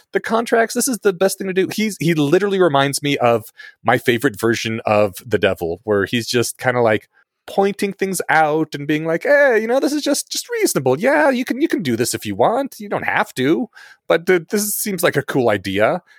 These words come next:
And then people are like, "Oh yeah, that is a cool idea," and then fuck themselves over.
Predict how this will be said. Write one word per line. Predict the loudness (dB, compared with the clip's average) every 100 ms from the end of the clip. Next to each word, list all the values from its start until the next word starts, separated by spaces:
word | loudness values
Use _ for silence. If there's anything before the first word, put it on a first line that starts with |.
| _ -6
And | -4
then | -2
people | -2 0
are | 2
like, | 2
"Oh | 0
yeah, | 2 2
that | 2 2
is | 2
a | 0
cool | 2 2 2
idea," | 2 2 2
and | 0
then | -2
fuck | -2 -2
themselves | -4 -6 -6
over. | -4 -6 -6 -12